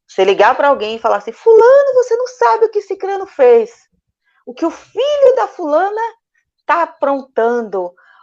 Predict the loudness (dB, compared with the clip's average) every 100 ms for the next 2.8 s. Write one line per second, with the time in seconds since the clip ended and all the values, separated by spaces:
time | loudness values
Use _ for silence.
0 | _ -8 -4 -4 -6 -8 -8 -8 -10 -6
1 | -4 -4 _ _ -8 -2 -2 -4 -2 0
2 | 2 0 -6 -16 -16 -16 -16